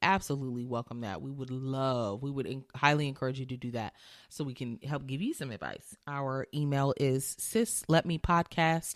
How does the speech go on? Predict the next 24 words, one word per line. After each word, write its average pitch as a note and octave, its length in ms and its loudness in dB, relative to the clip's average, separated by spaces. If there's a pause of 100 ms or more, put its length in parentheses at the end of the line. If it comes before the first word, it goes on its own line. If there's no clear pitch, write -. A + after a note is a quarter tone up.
at C3+ 180 -2
gmail C#3 320 -4
dot B2 200 -4
com. F3+ 360 -2 (1000)
And D3 500 -2 (120)
you D#3 240 -4
could D#3 300 -2
also D#3+ 960 0
leave D3 280 -2
us - 320 -4
a C#3 100 -4
five-star C#3+ 720 0
review D3 720 2
on C#3 500 4
whatever D3 760 4 (300)
streaming D#3 420 0
platform D3 400 4
that C#3 240 -2
you C3+ 120 2
listen C3+ 260 -4
to C3 100 -4
our B2 100 2
podcast G3+ 460 2
on. C4+ 180 0